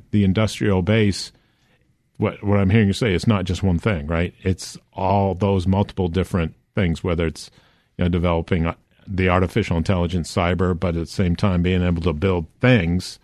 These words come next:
And in this inflection point, you, you talk about aviation moving forward for this fiscal year. Are those investments in that, those other capabilities, that, those,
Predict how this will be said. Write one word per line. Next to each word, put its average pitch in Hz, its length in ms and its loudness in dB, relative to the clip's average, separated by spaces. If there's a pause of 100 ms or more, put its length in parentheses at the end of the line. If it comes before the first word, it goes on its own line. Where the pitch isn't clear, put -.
(480)
And 117 160 6
in 123 100 8
this 123 220 4
inflection 117 580 2
point, 95 580 0
you, 95 200 0 (320)
you 98 120 0
talk 95 260 -2
about 90 200 0
aviation 92 800 2 (680)
moving 101 360 2
forward 95 360 -2 (160)
for - 120 -2
this 104 180 2
fiscal 98 380 -2
year. 90 580 0 (320)
Are 101 160 0
those 101 260 2 (160)
investments 117 640 2
in 98 100 4
that, 92 280 0
those 90 180 -2
other 107 200 0
capabilities, 98 1120 -2
that, - 260 -8
those, 87 180 -4